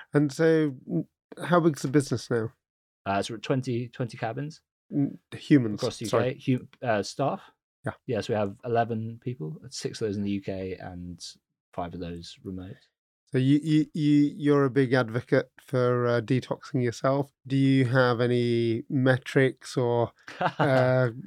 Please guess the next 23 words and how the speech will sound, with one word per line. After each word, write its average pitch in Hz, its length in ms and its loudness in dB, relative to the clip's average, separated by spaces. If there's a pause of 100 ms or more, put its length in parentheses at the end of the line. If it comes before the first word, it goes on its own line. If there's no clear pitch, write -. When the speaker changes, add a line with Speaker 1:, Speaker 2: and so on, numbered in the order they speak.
(200)
Speaker 1:
you 170 560 -2
know, 123 80 4
gauge 135 500 2
for 127 460 2
how 127 460 2
your, 127 320 2 (340)
your 135 220 2
own 139 160 2
team 165 280 4
are, 110 140 0 (180)
are 123 100 -2
doing 113 220 2
on 113 180 0
that - 140 -4
front, 120 200 -4
and 127 120 -2
how, 123 360 4 (420)
how 143 140 2
are 143 40 6
you 135 200 4
encouraging 127 600 2 (460)
them 117 280 -2
to, 113 240 0